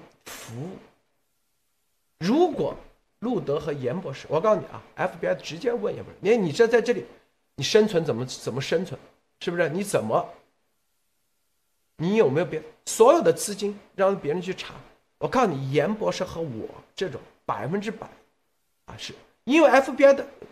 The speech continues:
跟我见面的时候，第一句就啊，“我两年前都已经在听你的节目了。”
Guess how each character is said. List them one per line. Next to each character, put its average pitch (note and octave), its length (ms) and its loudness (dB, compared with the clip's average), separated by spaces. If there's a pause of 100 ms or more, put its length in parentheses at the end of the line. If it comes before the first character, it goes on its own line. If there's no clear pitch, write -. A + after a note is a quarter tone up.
跟 C4 140 0
我 G#3+ 120 2
见 B3 200 6
面 B3 160 2
的 G3+ 60 -6
时 F3+ 80 -10
候， E3 140 -8
第 D#4 220 -4
一 C4 80 -2
句 D#4+ 200 -6
就 - 140 -2
啊 - 180 -4 (400)
，“我 - 140 2
两 A#3 220 10
年 C#4 160 8
前 C4 240 8
都 D#4 140 4
已 G3+ 120 2
经 A3+ 220 2
在 A3+ 180 6
听 B3 260 0
你 F#3 80 0
的 F#3+ 140 2
节 F#3+ 220 2
目 A3 160 0
了。” F3+ 160 -2